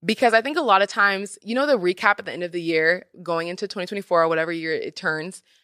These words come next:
everyone posts their videos of their year and what it looked like. And it feels like everybody accomplished so much and they accomplished everything they set out to do. But the reality is, a lot of people have these bingo cards, they have these vision boards,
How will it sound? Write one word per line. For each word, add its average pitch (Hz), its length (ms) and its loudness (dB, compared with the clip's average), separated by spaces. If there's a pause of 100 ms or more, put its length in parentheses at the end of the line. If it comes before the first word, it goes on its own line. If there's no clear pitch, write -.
(120)
everyone 226 340 2
posts 190 420 -4
their 165 560 4
videos 156 520 -4
of 156 140 -10
their 160 100 -4
year 156 300 -6
and 151 100 -12
what 151 100 -2
it 143 100 -4
looked 151 220 -12
like. 113 220 -2
And 190 100 -6
it 185 200 -6
feels 262 260 -2
like 262 140 -2
everybody 185 480 0
accomplished 165 580 -6
so 165 180 0
much 160 340 -6
and 175 100 -8
they 165 60 -4
accomplished 165 440 -8
everything 156 300 -12
they 147 80 -14
set 156 180 -12
out 139 160 -10
to 147 100 -16
do. 156 300 -4 (400)
But 214 160 4
the 214 100 0
reality 196 540 2
is, 220 400 -2 (240)
a 185 80 4
lot 180 220 4
of 214 40 -2
people 233 200 -6
have 214 160 0
these 196 160 -8
bingo 170 260 -4
cards, 208 540 0 (260)
they 180 80 0
have 190 260 2
these 190 360 -6
vision 175 320 -4
boards, 185 480 0